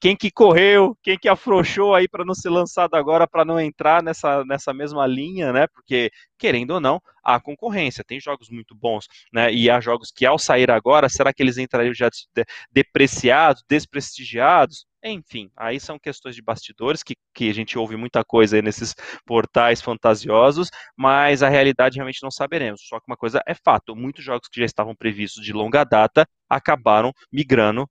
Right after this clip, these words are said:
no decorrer dos meses e, por que não dizer, de até de semestre. E por mais que haja um comentário sobre polimento, mas sempre essa possibilidade de ser uma fuga para não concorrer com outros títulos.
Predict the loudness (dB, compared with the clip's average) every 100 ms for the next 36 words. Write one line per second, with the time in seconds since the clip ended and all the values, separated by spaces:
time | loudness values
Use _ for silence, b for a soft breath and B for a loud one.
0 | -10 -6 -4 -4 -4 -4 -8 -6 0 2
1 | 2 -2 -10 -12 -14 -8 -8 -6 -2 0
2 | 2 0 -2 -2 0 0 0 -4 -8 B
3 | B 0 4 6 6 6 6 4 4 0
4 | _ -10 -2 -2 -2 -2 0 0 -4 -10
5 | -10 -10 -2 0 0 -4 -12 -12 -2 2
6 | 2 0 0 0 0 -4 -4 B B -4
7 | -2 0 0 -2 2 2 2 -2 -4 -10
8 | -8 -4 0 4 2 0 -6 -2 0 2
9 | 0 2 4 4 6 4 4 2 2 0
10 | -4 -4 0 2 2 0 -4 -4 -6 -4
11 | 0 0 -2 -12